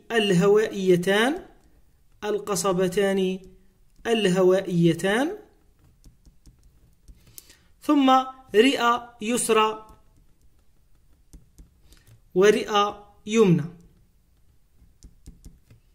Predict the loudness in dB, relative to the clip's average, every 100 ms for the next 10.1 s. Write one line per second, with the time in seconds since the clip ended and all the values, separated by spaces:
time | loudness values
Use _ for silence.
0 | -20 -20 -8 0 2 2 4 4 4 -2
1 | -20 -2 0 2 0 0 2 2 2 0
2 | -2 -8 -20 _ _ 0 2 4 2 2
3 | 0 -2 0 0 0 0 0 0 0 -8
4 | -20 _ _ _ _ _ _ _ -6 -4
5 | -4 -2 -2 0 2 0 0 -8 _ _
6 | -20 -20 _ _ _ _ _ _ _ _
7 | _ _ _ -20 _ _ -20 _ -20 -20
8 | _ _ -20 _ -20 -20 _ _ _ _
9 | 0 2 2 -2 -2 2 2 4 4 2
10 | 2